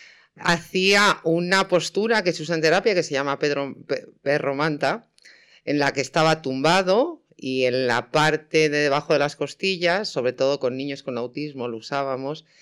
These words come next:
apoyaban su cabeza tumbados en el suelo y en principio es verdad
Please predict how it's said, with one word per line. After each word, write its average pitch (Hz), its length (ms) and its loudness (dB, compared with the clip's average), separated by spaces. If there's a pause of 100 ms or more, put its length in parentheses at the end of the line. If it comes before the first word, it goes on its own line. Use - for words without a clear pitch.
(200)
apoyaban 131 520 0
su 135 160 -10
cabeza 160 400 0
tumbados 127 400 -2
en 135 80 -6
el 131 100 -4
suelo 170 540 0 (640)
y 139 220 -2
en 131 120 0
principio 143 680 -2
es 143 100 -4
verdad 170 720 0